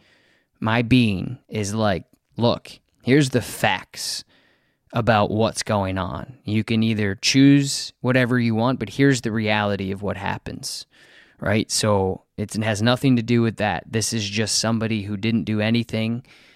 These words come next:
uh, and it happens over and over and over and over and over and over and over and over and over again. Dogs die every single day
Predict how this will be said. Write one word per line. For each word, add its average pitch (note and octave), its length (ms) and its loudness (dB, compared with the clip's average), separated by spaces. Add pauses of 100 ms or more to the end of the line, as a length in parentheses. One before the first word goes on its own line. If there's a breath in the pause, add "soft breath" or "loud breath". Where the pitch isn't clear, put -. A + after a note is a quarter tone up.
(280 soft breath)
uh, G2+ 380 0
and G2+ 220 -2
it D2+ 100 -2
happens G#2+ 460 -4
over A#2+ 560 2
and G2+ 260 -8
over A#2+ 440 2
and G2+ 300 -10
over A#2+ 440 0
and G#2 260 -10
over A#2 440 0
and G#2 160 -6
over - 0 -
and - 40 -
over A#2 320 0
and A2 220 -6
over A2+ 300 0
and G#2+ 200 -6
over A2+ 300 -2
and G#2+ 180 -10
over A#2 280 2
again. G2+ 280 -8
Dogs G#2 320 0
die G#2+ 340 -2
every B2+ 320 0
single A#2+ 300 0
day A2 380 -2